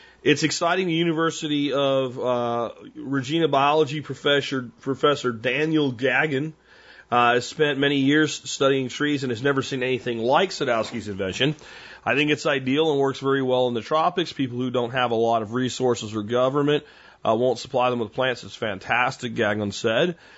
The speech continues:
"Seeing the seedlings grow in a floating, uh, nurseries in warmer climates fit into Sadowski's plan as well." Okay, so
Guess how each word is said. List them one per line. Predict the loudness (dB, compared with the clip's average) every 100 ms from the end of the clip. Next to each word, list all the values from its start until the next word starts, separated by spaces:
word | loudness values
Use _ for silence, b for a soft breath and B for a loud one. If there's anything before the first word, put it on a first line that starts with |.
| B B
"Seeing | -8 -2 0
the | 0
seedlings | 0 0 2 0 0
grow | 0 0
in | 0
a |
floating, | 0 2 2 0 -2
uh, | 0
nurseries | 2 2 0 -4 -2
in |
warmer | 2 2 2
climates | 2 0 0 -2
fit | -4
into | -4 -4
Sadowski's | -4 0 0 -2 -4
plan | -2 0
as | 0
well." | 2 0 0 -4 B B B
Okay, | 0 0
so | 0 2 2 2